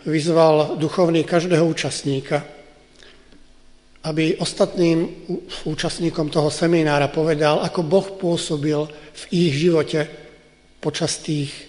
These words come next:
štyroch či piatých dní. Po niekoľkých minútach ticha vzala tá mlčiaca žena svoj denník a začala rozprávať. "Včera som zažila niečo,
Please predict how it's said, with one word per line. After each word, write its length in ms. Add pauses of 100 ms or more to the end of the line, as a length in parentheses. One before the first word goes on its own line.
(140)
štyroch 480
či 160
piatých 480
dní. 200 (4000)
Po 80
niekoľkých 560
minútach 480
ticha 320
vzala 320
tá 160
mlčiaca 560
žena 240
svoj 320
denník 560 (1200)
a 80
začala 400
rozprávať. 720 (2250)
"Včera 240
som 160
zažila 400
niečo, 640